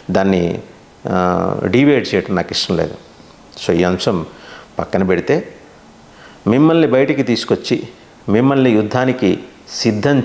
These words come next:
చేయించింది పవన్ కళ్యాణ్. యుద్ధం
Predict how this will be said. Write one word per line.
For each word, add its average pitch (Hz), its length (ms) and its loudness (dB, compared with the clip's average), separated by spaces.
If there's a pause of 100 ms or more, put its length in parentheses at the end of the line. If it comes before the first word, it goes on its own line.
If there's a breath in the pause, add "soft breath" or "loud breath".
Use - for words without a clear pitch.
(140)
చేయించింది 117 460 0
పవన్ 98 300 0
కళ్యాణ్. 90 580 0 (1200 loud breath)
యుద్ధం 117 580 2